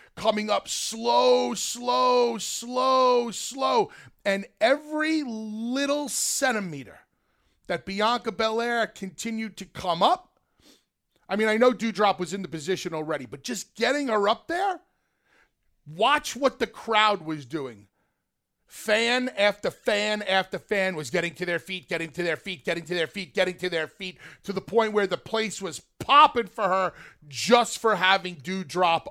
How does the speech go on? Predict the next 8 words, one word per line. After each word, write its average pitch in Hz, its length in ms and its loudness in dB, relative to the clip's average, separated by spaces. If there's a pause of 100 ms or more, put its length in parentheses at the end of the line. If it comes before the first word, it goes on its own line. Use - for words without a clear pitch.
up 180 200 2
on 160 180 2
her 143 120 -6
back. 123 440 -8 (1300)
That 202 400 0
moment 226 380 4
in 190 120 -6
time 170 520 -2